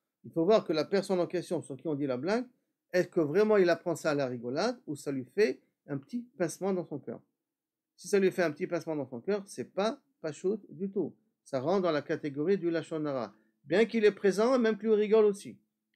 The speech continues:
Il faut voir, est-ce qu'il rigole vraiment parce qu'il rigole, et ça le gêne pas du tout. Vraiment, il prend ça, pour lui, c'est de la rigolade, et personne ne prend ça négatif. Ou au contraire, il n'ose pas montrer que ça le dérange. Et donc, il est obligé de rigoler à cause de ça.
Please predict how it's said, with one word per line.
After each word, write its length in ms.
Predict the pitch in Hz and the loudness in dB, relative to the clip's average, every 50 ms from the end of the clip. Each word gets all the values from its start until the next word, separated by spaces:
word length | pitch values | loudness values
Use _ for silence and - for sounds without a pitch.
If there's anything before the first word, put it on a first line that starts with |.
| _ | _
Il 80 | - 117 | -12 -8
faut 140 | 123 127 127 | -6 -6 0
voir, 240 | 156 214 220 180 | 4 4 4 4
est-ce 100 | 147 123 | 4 2
qu'il 140 | - - 170 | -2 -4 -4
rigole 300 | 160 170 165 180 165 151 | -4 0 2 4 4 4
vraiment 320 | 127 139 165 175 170 151 123 | 2 2 0 2 2 0 -2
parce 140 | 127 117 | -4 -8
qu'il 160 | - - 117 107 | -12 -12 -14 -14
rigole, 480 | 101 104 104 131 165 202 240 370 381 - _ _ _ _ _ _ _ | -14 -8 -2 2 2 4 4 4 2 -2 _ _ _ _ _ _ _
et 80 | - 131 | -10 -4
ça 120 | - 143 135 | 0 0 0
le 100 | 131 123 | 0 -2
gêne 420 | 113 110 107 107 143 175 180 180 | -4 -6 -4 0 0 2 2 2
pas 140 | - 185 180 | 2 2 2
du 140 | 175 185 185 | 2 -2 -6
tout. 260 | - 208 233 294 294 _ _ _ _ _ - | -6 -6 -6 -6 -8 _ _ _ _ _ -6
Vraiment, 320 | 120 143 170 190 190 185 | -2 -2 0 2 2 2
il 100 | 165 151 | 0 0
prend 180 | - - 156 151 | -2 -4 -6 -6
ça, 200 | 143 - 156 143 | -4 -4 -6 -6
pour 180 | - - 139 | -6 -8 -6
lui, 100 | 147 151 | -6 -6
c'est 260 | 143 - 127 120 117 110 | -6 -6 -8 -6 -6 -6
de 40 | 117 | -6
la 80 | 120 | -6
rigolade, 440 | 117 117 117 123 143 160 156 143 123 | -8 -6 -4 -2 0 0 0 0 -2
et 40 | 127 | -4
personne 300 | 120 160 160 - - 147 | -6 -8 -8 -6 -6 -6
ne 60 | 135 | -6
prend 160 | 131 - 135 | -6 -8 -10
ça 120 | 131 - 127 | -10 -8 -8
négatif. 460 | 117 113 107 113 113 - 190 226 302 - _ _ _ _ _ _ _ | -8 -8 -8 -8 -8 -6 -6 -6 -6 -8 _ _ _ _ _ _ _
Ou 140 | - 214 240 | -2 -2 0
au 60 | 233 | 0
contraire, 420 | - 233 240 226 - 202 190 180 - - | 0 0 -2 0 0 0 -2 -2 -2 -4
il 140 | 165 160 170 | -2 0 2
n'ose 240 | 185 180 175 - - | 2 2 2 -2 -4
pas 220 | _ - 240 254 | _ 2 2 4
montrer 380 | 247 226 220 196 196 - 226 226 | 4 4 2 2 2 0 0 0
que 80 | 202 | -2
ça 140 | 196 - 175 | -4 -8 -6
le 60 | 165 | -6
dérange. 280 | 151 143 113 104 - - _ _ _ _ _ _ _ _ _ _ _ | -6 -8 -10 -12 -16 -20 _ _ _ _ _ _ _ _ _ _ _
Et 40 | - | -4
donc, 180 | 135 165 135 - | -2 -2 0 0
il 40 | 170 | 0
est 40 | |
obligé 200 | 165 151 156 190 | 2 2 2 2
de 40 | 185 | 2
rigoler 300 | 175 185 175 185 196 208 | 0 0 0 2 2 2
à 100 | 190 160 | 0 -2
cause 200 | - - 156 147 | -4 -8 -12 -12
de 60 | 151 | -12
ça. 140 | 143 - 120 | -14 -16 -20